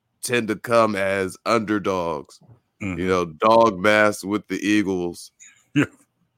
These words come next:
Speaker 1: Like, the Phillies in oh eight, everybody saw them as being a year ahead of schedule. And then the
Speaker 2: Mm-hmm.
Speaker 1: years when they were actually supposed to win and had four aces and everything, those years weren't championship years.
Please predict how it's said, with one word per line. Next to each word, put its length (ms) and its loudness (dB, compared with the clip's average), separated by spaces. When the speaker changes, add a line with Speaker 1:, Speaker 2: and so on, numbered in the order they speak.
Speaker 1:
Like, 200 0
the 80 -4
Phillies 500 2
in 180 -2
oh 240 2
eight, 280 2
everybody 400 2
saw 300 2
them 160 0
as 120 -4
being 300 -2
a 40 -4
year 340 0
ahead 240 0
of 120 2
schedule. 640 -6
And 160 0
then 80 2
the 80 4
Speaker 2:
Mm-hmm. 80 4
Speaker 1:
years 320 4
when 140 -2
they 120 2
were 140 2
actually 520 -2
supposed 540 0
to 80 2
win 300 2
and 100 -4
had 280 0
four 320 0
aces 360 0
and 100 -4
everything, 600 -2
those 280 -2
years 260 4
weren't 200 0
championship 580 -4
years. 540 -10